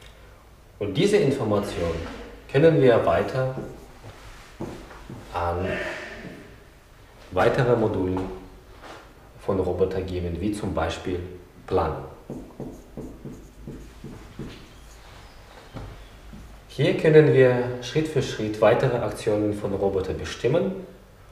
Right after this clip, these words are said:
und dann als Befehle an mechatronische Komponenten geben. Zum Beispiel Hand.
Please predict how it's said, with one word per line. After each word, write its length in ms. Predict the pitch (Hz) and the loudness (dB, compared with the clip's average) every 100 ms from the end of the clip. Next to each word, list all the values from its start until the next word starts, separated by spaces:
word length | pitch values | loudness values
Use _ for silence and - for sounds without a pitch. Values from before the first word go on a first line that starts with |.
| - - | -20 -8
und 160 | 107 101 | -2 2
dann 320 | 95 - - | 2 2 -2
als 460 | 95 - - - - - - - - - | -2 -4 -6 -12 -16 -20 -20 -20 -8 -2
Befehle 800 | 101 - 104 113 143 139 131 - - - - - - - | 0 0 -2 0 4 4 4 2 -6 -14 -20 -20 -20 -18
an 280 | 92 90 90 90 - - - | -10 -8 -8 -10 -16 -20 -10
mechatronische 720 | 107 104 90 - 110 113 - | -6 -4 -2 0 2 0 -2
Komponenten 680 | - 95 - 92 87 87 87 80 | -4 -4 -2 -2 -2 -4 -8 -8
geben. 360 | 80 76 76 - - - - - - - - - - - - - - - - - - - | -8 -8 -10 -12 -18 -20 -20 -20 -20 -20 -20 -20 -20 -20 -20 -20 -20 -20 -20 -20 -20 -4
Zum 140 | 131 | 0
Beispiel 520 | 90 90 - 107 101 98 - - - - - - - - - - - - - - - - - - - - - | 2 0 0 0 0 -2 -8 -12 -20 -20 -20 -20 -20 -16 -14 -14 -20 -20 -16 -16 -16 -20 -16 -14 -16 -14 -6
Hand. 280 | 87 73 | -6 -6